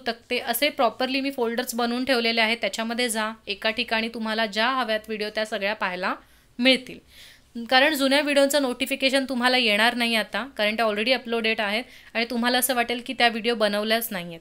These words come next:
तर तसं नाही आहे, व्हिडिओ already खूप बनलेल्या आहेत.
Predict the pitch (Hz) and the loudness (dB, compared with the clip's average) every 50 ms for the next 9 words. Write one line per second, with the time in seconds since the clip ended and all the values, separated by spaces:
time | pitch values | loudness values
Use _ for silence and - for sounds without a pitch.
0 | - 208 - - 214 - - 226 214 208 202 208 247 359 415 349 247 220 202 233 | -16 -14 -10 -8 -8 -6 -4 -4 -4 -2 -2 -4 -4 -4 -4 -4 -4 -4 -4 -4
1 | 233 - - 220 220 220 240 226 254 254 - 262 233 202 214 202 196 190 190 190 | -6 -4 -4 -2 -2 -2 -2 -4 -6 -6 -6 -8 -4 -2 -2 -2 0 -2 -4 -4
2 | 196 240 311 - - 196 185 156 165 180 | -4 -4 -6 -6 -8 -10 -10 -8 -10 -16